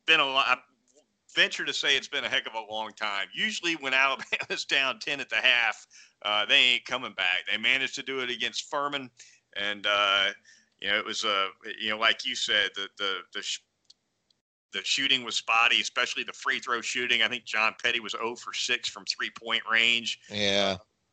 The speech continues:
Speaker 1: but, but Alabama's gotta figure out a way to win games when John Petty's cold, 'cause he will be cold here and there. And, uh, they, they figured out a way in this one.
Speaker 2: Yeah, again, they, they really got after it. I thought their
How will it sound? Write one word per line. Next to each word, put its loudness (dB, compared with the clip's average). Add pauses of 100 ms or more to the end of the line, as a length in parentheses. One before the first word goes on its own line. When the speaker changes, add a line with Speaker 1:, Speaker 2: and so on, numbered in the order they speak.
Speaker 1:
but, 4
but 4
Alabama's 4
gotta 2
figure -4
out 2
a -4
way -4
to -4
win -4
games 0
when -10
John -2
Petty's -2
cold, -10
'cause -2
he 0
will -4
be -2
cold -6
here -4
and -6
there. -4
And, 2
uh, 4
they, 6 (100)
they 4
figured 2
out 2
a -2
way -2
in -8
this -4
one. -20 (960)
Speaker 2:
Yeah, 8 (140)
again, 2
they, 4 (100)
they 2 (640)
really 6
got 4
after -4
it. -20 (100)
I -2
thought -2
their -4